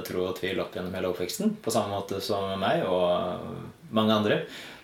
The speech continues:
Hva, hva har vært dine beste tips til, eh,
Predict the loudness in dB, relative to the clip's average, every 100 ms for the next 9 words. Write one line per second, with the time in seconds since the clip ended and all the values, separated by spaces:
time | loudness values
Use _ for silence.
0 | 2 6 6 6 4 6 6 4 2 4
1 | 4 4 2 0 2 2 4 4 4 2
2 | 0